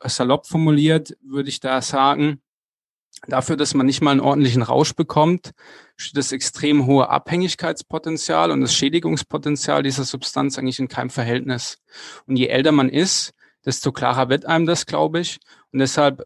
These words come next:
bleibt der Tabakindustrie eigentlich nur eine Möglichkeit, nämlich Kinder und Jugendliche so früh und so stark wie möglich in die Nikotinabhängigkeit zu führen. Wohl wissend, dass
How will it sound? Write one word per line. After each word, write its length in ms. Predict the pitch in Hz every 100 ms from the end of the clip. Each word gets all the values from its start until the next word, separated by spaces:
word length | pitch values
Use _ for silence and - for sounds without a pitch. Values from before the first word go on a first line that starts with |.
| -
bleibt 240 | 131 139
der 140 | 147 131
Tabakindustrie 840 | 123 151 185 185 190 - - 170
eigentlich 200 | - 151
nur 180 | 139 139
eine 200 | 131 143
Möglichkeit, 760 | 135 131 135 139 - 123 120 120
nämlich 320 | 131 127 120
Kinder 360 | - 135 156 147
und 100 | 135
Jugendliche 600 | 135 147 156 156 147 147
so 180 | -
früh 360 | 123 - 147 175
und 140 | 151
so 120 | 139 131
stark 420 | - 131 143 -
wie 60 |
möglich 440 | 131 131 135 143 131
in 80 | 131
die 80 |
Nikotinabhängigkeit 1120 | 127 131 127 - 139 139 - 123 113 - 127
zu 100 | -
führen. 460 | - - 123 143 175 _ - - - _ -
Wohl 260 | 135 135
wissend, 380 | 143 - 175 147
dass 280 | 135 -